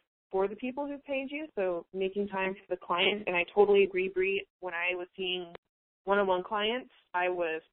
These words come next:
putting it on, like, two days a week. These were the slots that people could, could get on the phone with me, and that's it.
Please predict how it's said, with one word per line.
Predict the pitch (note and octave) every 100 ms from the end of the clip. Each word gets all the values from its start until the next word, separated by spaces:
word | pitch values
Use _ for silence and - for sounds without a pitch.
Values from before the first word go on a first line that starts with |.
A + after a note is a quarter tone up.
| -
putting | G3+ F#3+
it | F#3
on, | - E3+
like, | D#3 D3 _ _ _ -
two | - A3
days | A3 G#3+
a |
week. | F#3 G3 D4 - F3+
These | F#3+ G3+
were | F#3
the | F3+ F3
slots | F3+ C3 - -
that | C#3
people | F3+ F3
could, | E3+ F3 _ _ _
could | - F3 - _
get | F3
on | F3 E3+
the | E3+
phone | E3 E3
with | F3
me, | A3
and | G#3
that's | D#3 -
it. | D3+ C#2